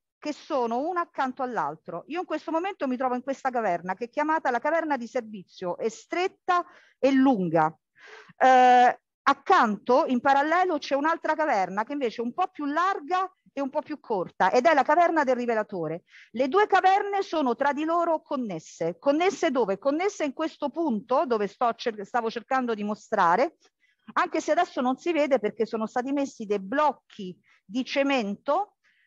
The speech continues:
eh, per chiudere questa, questo corridoio, perché ci stiamo preparando per la, il pro-, la prossima presa dati. In realtà più avanti c'è un altro corridoio di connessione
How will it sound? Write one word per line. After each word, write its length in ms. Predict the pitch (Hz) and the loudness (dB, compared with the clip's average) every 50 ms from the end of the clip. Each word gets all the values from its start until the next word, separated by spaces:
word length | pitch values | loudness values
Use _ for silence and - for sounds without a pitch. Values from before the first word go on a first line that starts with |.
| _ _ - | _ _ -4
eh, 320 | - 233 226 214 214 208 208 - | -2 0 0 2 0 0 0 -2
per 220 | - 240 - - | -2 -4 -4 -6
chiudere 800 | _ - - 370 403 403 381 202 220 208 190 180 170 165 165 - | _ -6 -2 -2 0 0 0 0 -2 0 0 0 0 -2 -4 -6
questa, 520 | _ - 240 - - - 233 220 214 208 202 - | _ -8 -8 -6 -6 -4 -2 -2 -2 -2 -4 -4
questo 320 | 233 226 - - 233 220 | -8 -10 -8 -8 -12 -8
corridoio, 840 | - 269 262 247 247 262 233 220 208 196 185 190 226 269 330 339 _ _ _ _ _ | -4 -4 -4 -2 -2 -4 -2 -2 -2 0 0 -2 -2 -2 -2 -4 _ _ _ _ _
perché 300 | - 381 440 - 339 339 | -6 -6 -4 -4 -6 -8
ci 160 | - - 339 | -8 -8 -10
stiamo 320 | - - 294 285 247 233 208 | -8 -4 -4 -2 -2 -2 -4
preparando 840 | 233 240 240 320 320 254 202 202 202 202 202 214 233 254 254 _ _ _ _ _ | -4 -4 -2 0 0 0 0 0 -2 -4 -4 -2 -2 -2 -4 _ _ _ _ _
per 280 | - 277 269 269 262 | -4 -2 0 0 0
la, 160 | 277 277 262 - | 0 -2 -2 -2
il 160 | 226 233 - | -4 -8 -6
pro-, 220 | 254 240 226 220 | -4 -2 -2 -2
la 140 | 214 233 240 | 0 -2 -2
prossima 440 | 254 247 233 226 - - 226 220 202 | -2 -2 -4 -6 -8 -10 -8 -8 -6
presa 300 | - 202 214 185 202 190 | -4 -4 -4 -4 -4 -2
dati. 380 | 175 151 143 147 - 170 165 - _ _ _ _ _ _ _ _ _ _ _ _ _ _ - | -2 -2 -4 -4 -6 -10 -16 -16 _ _ _ _ _ _ _ _ _ _ _ _ _ _ -6
In 80 | 269 | -4
realtà 440 | 262 311 349 330 - 294 302 330 330 320 | -2 -2 -2 -2 -2 -2 0 0 -2 -4
più 140 | - - 285 | -4 -2 0
avanti 500 | 269 262 262 233 220 226 233 - 320 339 | 0 2 2 0 0 -2 -4 -6 -6 -8
c'è 200 | - - - 220 | -6 -4 -2 -2
un 180 | 202 202 247 302 | -2 -2 -2 -2
altro 400 | 339 320 285 - - 262 233 214 | -2 -2 -4 -6 -6 -6 -4 -4
corridoio 540 | 247 240 226 220 233 214 247 240 226 214 | -4 -4 -6 -6 -6 -4 -4 -2 -2 -4
di 100 | 196 202 | -6 -8
connessione 920 | 185 - 220 214 233 262 - - - - 240 202 190 190 196 262 359 - | -8 -8 -6 -6 -6 -6 -8 -8 -6 -2 0 2 2 2 2 2 0 -2